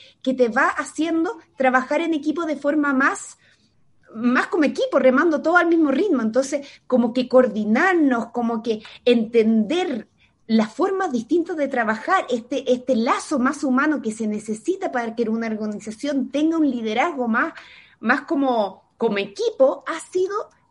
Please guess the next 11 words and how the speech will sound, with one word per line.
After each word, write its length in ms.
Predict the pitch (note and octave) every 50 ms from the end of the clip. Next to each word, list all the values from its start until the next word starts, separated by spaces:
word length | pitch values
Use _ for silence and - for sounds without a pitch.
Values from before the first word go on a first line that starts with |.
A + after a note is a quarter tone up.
| _ _
tan 120 | - A#4 B4 C5 B4+ A#4
difícil 400 | G#4 - - D#4+ - C4 A3+ G#3
de 100 | G3+ G3
construir, 640 | - G3+ G#3 G3 - - G3 G3 G3 G3+ B3+ C4+ - _ _ - - _ _
y 120 | - B3
de 80 | C4 C#4+
hecho 280 | E4+ - - C4+ B3+ -
tanto 320 | D#4+ F#4+ G#4 G4+ - A4+
así 300 | A4 - - G#4 G#4+ G#4
que 80 | - F4
nosotros 560 | C#4 C#4 C#4+ - - D4 D4+ - D#4 E4 E4+